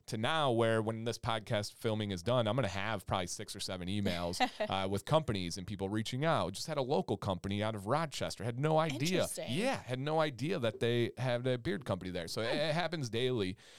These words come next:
Speaker 1: And at that point, it was like, "I can't do all of these.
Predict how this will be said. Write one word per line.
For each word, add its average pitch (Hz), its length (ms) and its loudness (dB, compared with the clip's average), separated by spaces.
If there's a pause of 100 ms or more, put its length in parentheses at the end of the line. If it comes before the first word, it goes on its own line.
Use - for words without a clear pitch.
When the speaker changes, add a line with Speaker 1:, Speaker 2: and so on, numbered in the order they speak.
(220)
Speaker 1:
And 123 140 0
at 127 120 0
that 185 200 4
point, 139 200 2
it 123 40 2
was 110 140 0
like, 101 280 2
"I 107 80 -2
can't 147 380 -6
do 135 260 6
all 82 240 4
of 78 140 -4
these. - 400 -8